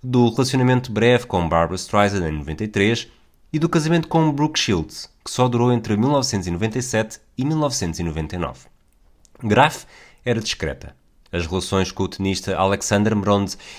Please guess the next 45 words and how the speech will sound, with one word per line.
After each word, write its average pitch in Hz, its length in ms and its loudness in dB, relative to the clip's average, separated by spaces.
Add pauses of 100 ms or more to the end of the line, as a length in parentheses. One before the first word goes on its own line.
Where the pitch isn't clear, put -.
e 110 100 2
com 120 140 4
o 117 60 6
piloto 113 360 0
de 117 80 -4
corridas 110 460 0
Michael 107 340 0
Bartels 110 500 2 (280)
não 147 140 0
foram 151 260 -2
muito 147 240 0
escrutinadas, 95 800 -4 (240)
até 98 200 -4
porque - 220 -8
o 90 40 -4
desempenho 98 520 2
nunca 87 320 -4
foi 78 180 -4
problemático. 82 760 -6 (480)
As 127 120 0
vidas 185 280 2
de 151 140 0
Agassi 131 400 2
e 117 80 2
Graf 110 360 2 (340)
começaram 139 400 2
a - 20 4
aproximar-se 127 640 0
em 107 60 2
mil 113 120 2
novecentos 110 420 -2
e 95 40 -8
noventa 87 320 -4
e 85 60 -6
sete. - 380 -8 (420)
Com 87 160 0
três 98 360 2
Grand 90 180 0
Slams 90 420 0
ganhos, 120 500 2 (140)
o 85 80 -6
Wimbledon 92 300 2
noventa 92 340 -2
e 92 40 -2
dois, 87 400 0